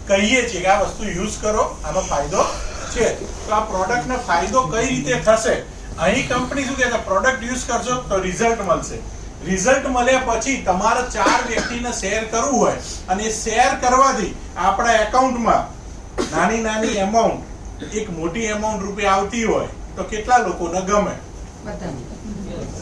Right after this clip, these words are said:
Speaker 2: બધાને.
Speaker 1: મારે ઘણી વાર મીટિંગમાં પૂછવું પડે, બરાબર છે, કે પૈસા કમાવાના શોખીન લોકો કેટલા?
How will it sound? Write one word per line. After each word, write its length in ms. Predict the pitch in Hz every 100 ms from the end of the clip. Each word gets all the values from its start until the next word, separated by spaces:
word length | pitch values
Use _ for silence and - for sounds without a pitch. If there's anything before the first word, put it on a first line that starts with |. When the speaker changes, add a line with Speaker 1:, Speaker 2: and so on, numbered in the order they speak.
| - 202 -
Speaker 2:
બધાને. 1160 | 226 185 180 - 143 139 - 196 - - - 190
Speaker 1:
મારે 240 | 190 175 196
ઘણી 280 | 151 185
વાર 220 | 214 220 196
મીટિંગમાં 500 | 190 208 208 202 190
પૂછવું 300 | 185 202 165
પડે, 220 | 135 - 233 190 151 113 - - -
બરાબર 420 | 151 185 208 196
છે, 360 | 175 190 - -
કે 260 | - 180
પૈસા 480 | 175 185 160 - 214
કમાવાના 600 | 208 180 190 196 202 202
શોખીન 500 | 190 185 - 208 220
લોકો 300 | 180 - -
કેટલા? 380 | 226 214 175 143